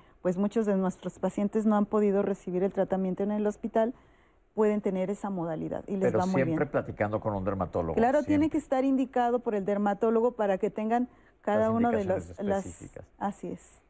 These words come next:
Speaker 2: Eh,
Speaker 1: Ujú.
Speaker 2: aquí en Diálogos nos importa mucho, decimos que vemos a los seres humanos como seres humanos. No somos un corazón, un estómago, no somos una piel.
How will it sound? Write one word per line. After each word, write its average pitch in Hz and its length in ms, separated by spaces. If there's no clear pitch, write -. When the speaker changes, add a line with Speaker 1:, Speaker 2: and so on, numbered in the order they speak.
Speaker 2:
Eh, 160 280
Speaker 1:
Ujú. 175 80
Speaker 2:
aquí 214 180
en 208 80
Diálogos 160 320
nos 147 160
importa 143 320
mucho, 135 260
decimos 127 340
que 120 60
vemos 117 260
a 117 40
los 98 140
seres 110 200
humanos 107 280
como 104 200
seres 90 460
humanos. 90 420
No 90 100
somos 101 360
un 101 80
corazón, 107 460
un 87 100
estómago, 117 520
no 92 80
somos 92 260
una 90 220
piel. 113 260